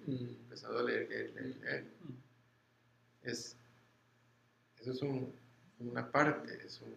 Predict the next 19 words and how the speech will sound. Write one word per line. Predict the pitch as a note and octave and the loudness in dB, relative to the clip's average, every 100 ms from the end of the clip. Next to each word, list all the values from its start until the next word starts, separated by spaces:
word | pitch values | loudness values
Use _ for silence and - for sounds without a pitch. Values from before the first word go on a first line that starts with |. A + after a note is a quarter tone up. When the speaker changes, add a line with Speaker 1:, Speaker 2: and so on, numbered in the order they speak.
| - | -10
Speaker 2:
es | - | -2
una | C3 | -2
faceta. | C3 - - C#3+ - - - - - _ _ _ _ _ _ _ _ _ _ _ _ _ _ _ _ _ _ | -2 -6 -2 -2 -2 -12 -20 -20 -20 _ _ _ _ _ _ _ _ _ _ _ _ _ _ _ _ _ _
Pero | A#2+ A#2+ | 2 6
en | A#2 | 6
el | A2+ | 4
fondo, | D#3+ E3+ D#3 D#3 - A2+ | 8 10 10 8 2 -2
en, | G#2+ | -4
en | G#2+ | -6
lo | G#2 | -2
más | A#2 A#2+ - | 0 0 -2
profundo, | D3+ - D#3+ D3+ D3 - - - - - - - _ _ _ _ _ _ | -2 -2 2 2 2 -4 -14 -20 -20 -20 -20 -20 _ _ _ _ _ _
en | A2 | -8
lo | G#2+ | -6
más | G#2+ A#2+ | 0 2
rico | B2+ D3+ D3+ | 6 6 8
de | B2 | 4
nuestra | - - - | 2 -6 -6
vivencia | G2+ G#2+ A#2 A#2 A2 | -4 0 2 2 0